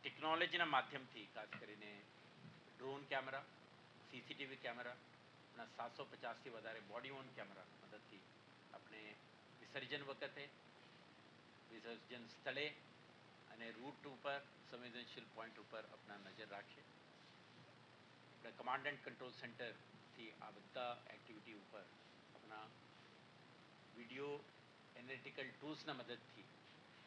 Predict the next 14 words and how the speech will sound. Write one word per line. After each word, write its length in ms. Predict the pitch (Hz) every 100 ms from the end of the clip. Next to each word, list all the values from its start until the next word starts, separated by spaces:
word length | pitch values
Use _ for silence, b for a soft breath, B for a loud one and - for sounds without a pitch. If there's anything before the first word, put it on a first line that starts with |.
| 123
નોન 280 | 139 156 160
ક્રિમિનલ્સ 500 | 139 131 123 117 120
ઉપર 340 | 101 117 117 117 -
આપણે 360 | 107 104 107 110 - - 104 104 101 113
કરીશું. 440 | 117 117 - 143 - - - - - -
કોઈ 140 | 147 147
પણ 200 | 151 143
પ્રકારની 540 | - 123 117 117 117 117 - 104
વ્યવસ્થા, 540 | 117 123 - 131 127 - - - -
સસ્પિશિયસ 540 | - - 120 123 107
એક્ટિવિટી, 560 | 110 - 131 127 135 - - - - -
એન્ટી 260 | 107 107 120
સોશિયલ 360 | 127 107 117
એક્ટિવિટી 540 | 110 - 139 120 135